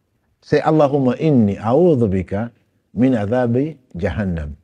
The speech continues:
wa min adhabi al-qabr, wa min fitnati al-mahya wal-mamat, wa min sharri fitnati masihi ad-dajjal.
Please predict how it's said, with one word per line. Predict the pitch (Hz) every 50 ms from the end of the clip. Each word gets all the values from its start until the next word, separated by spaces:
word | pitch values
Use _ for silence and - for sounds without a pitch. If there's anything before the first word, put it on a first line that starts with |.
| _ _ _ _ _ _ _ _ _ _ _
wa | - 101
min | 107 131 156 165
adhabi | - - 117 113 131 135 127 131
al-qabr, | 131 123 - _ - 87 87 87 82 80 - _ _ _ _ _ _ _ _ _ _ _ -
wa | 98 104
min | 117 139 160 165
fitnati | - 156 139 123 151 135 - 139
al-mahya | 131 127 123 107 117 143 147 160 160 151
wal-mamat, | 139 131 120 113 107 101 107 110 120 131 147 156 - - _ _ _ _ -
wa | 117 127
min | 127 123 120 120
sharri | - - 104 175 165 147 139 143 160 180 202 175
fitnati | - - 147 147 147 143 113 107 147
masihi | 135 123 113 107 120 123 110 113
ad-dajjal. | 101 90 - 87 92 98 92 82